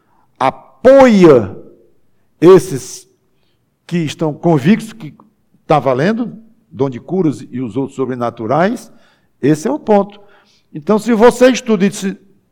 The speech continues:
apoia não. Acho que não apoia. Ah, mas tem milhões que fazem isso. Não, aí já deixa isso com Deus. Por que que Deus permite?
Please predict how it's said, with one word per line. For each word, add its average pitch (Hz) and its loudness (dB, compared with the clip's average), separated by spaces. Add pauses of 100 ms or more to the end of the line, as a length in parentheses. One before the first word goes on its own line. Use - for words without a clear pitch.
(160)
apoia 139 -2
não. 117 -8 (1080)
Acho 110 -14
que 143 -14
não 139 -8
apoia. 135 -8 (200)
Ah, 220 4
mas 208 0
tem 226 0
milhões 233 6
que 233 -2
fazem 202 2
isso. - -6
Não, 123 -4
aí 131 -6
já 160 -6 (880)
deixa 117 -6
isso - -14
com 185 -10
Deus. 120 -6 (300)
Por 285 -4
que 285 2
que 269 -4
Deus 247 6
permite? 214 -2